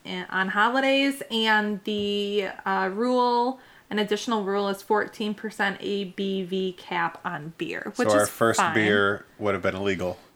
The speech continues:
Speaker 2: in
Speaker 1: I
Speaker 2: New
Speaker 1: don't,
Speaker 2: Hampshire.
Speaker 1: I don't think that's crazy. I don't think that's, like, a big deal.
Speaker 2: But so,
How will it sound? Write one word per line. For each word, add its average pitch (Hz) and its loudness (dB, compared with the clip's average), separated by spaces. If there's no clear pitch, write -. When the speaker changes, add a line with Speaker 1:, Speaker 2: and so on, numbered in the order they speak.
Speaker 2:
in 196 -6
Speaker 1:
I - -2
Speaker 2:
New 370 4
Speaker 1:
don't, 539 4
Speaker 2:
Hampshire. - -4
Speaker 1:
I 339 2
don't 480 0
think 480 -4
that's 453 -2
crazy. 226 0
I 202 0
don't 254 -2
think 254 -8
that's, 226 -12
like, 220 -8
a 214 -6
big 196 -6
deal. 190 -8
Speaker 2:
But 175 4
so, 170 2